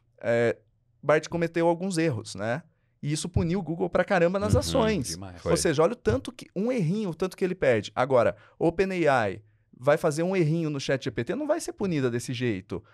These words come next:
Speaker 1: Ou essa outra empresa,
Speaker 3: Anthropic,
Speaker 1: Clo-,
Speaker 3: é.
Speaker 1: Anthropic também.
Speaker 2: Uhum.
Speaker 1: Então, se eu olhar o dilema do inovador, Google tem anos de aprendizado, mas
Speaker 3: Tem
Speaker 1: eu
Speaker 3: muito a
Speaker 1: diria
Speaker 3: perder,
Speaker 1: que
Speaker 3: né,
Speaker 1: é um,
Speaker 3: cara?
Speaker 1: tem muito a perder. E
Speaker 3: É
Speaker 1: isso
Speaker 3: isso aí.
Speaker 1: pode travar ela de fazer o que seria necessário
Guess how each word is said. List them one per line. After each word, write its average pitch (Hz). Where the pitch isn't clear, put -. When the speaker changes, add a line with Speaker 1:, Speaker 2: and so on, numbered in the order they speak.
Speaker 1:
Ou 143
essa 143
outra 147
empresa, 117
Speaker 3:
Anthropic, 127
Speaker 1:
Clo-, -
Speaker 3:
é. 95
Speaker 1:
Anthropic 156
também. 127
Speaker 2:
Uhum. 87
Speaker 1:
Então, 156
se -
eu 180
olhar 190
o 165
dilema 147
do 139
inovador, 127
Google 196
tem 180
anos 208
de -
aprendizado, 160
mas 123
Speaker 3:
Tem 104
Speaker 1:
eu 147
Speaker 3:
muito 156
a 160
Speaker 1:
diria 165
Speaker 3:
perder, 262
Speaker 1:
que 262
Speaker 3:
né, 196
Speaker 1:
é -
um, -
Speaker 3:
cara? -
Speaker 1:
tem 190
muito 135
a -
perder. 285
E 135
Speaker 3:
É 127
Speaker 1:
isso 123
Speaker 3:
isso -
aí. -
Speaker 1:
pode 160
travar 180
ela 175
de 160
fazer 160
o 185
que -
seria 180
necessário 180